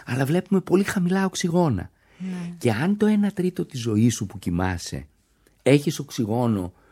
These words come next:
Speaker 1: που δεν περνάει το ογδόντα εννιά και που πέφτει και μέχρι το εξήντα εννιά, καταλαβαίνετε ότι αυτό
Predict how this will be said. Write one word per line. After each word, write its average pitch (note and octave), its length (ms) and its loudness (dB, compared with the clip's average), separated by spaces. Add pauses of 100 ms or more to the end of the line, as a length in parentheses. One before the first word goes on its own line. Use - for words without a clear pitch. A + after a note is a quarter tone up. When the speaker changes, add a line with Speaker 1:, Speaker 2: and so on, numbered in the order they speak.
(140)
Speaker 1:
που C3+ 340 2
δεν A#3+ 300 4
περνάει A3+ 480 4
το D#3+ 100 2
ογδόντα A2 400 2
εννιά F#2+ 400 0
και F#2+ 160 0
που F#2+ 180 -4
πέφτει - 340 2
και C3 120 0
μέχρι G#2+ 200 0
το G#2 100 -4
εξήντα F#2 280 -6
εννιά, D#2+ 440 -4 (1120)
καταλαβαίνετε A#2+ 800 0
ότι C3+ 200 0
αυτό G2+ 480 -2